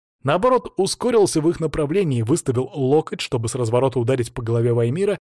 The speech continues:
а дальнюю ногу начал сгибать в колени, чтобы сразу же добить его. Описание довольно долгое, но всё произошло примерно за одну секунду. Локоть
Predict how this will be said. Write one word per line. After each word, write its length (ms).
а 120
дальнюю 340
ногу 320
начал 340
сгибать 380
в 100
колени, 440
чтобы 320
сразу 400
же 120
добить 460
его. 240
Описание 460
довольно 340
долгое, 400
но 160
всё 220
произошло 480
примерно 600
за 220
одну 220
секунду. 500
Локоть 520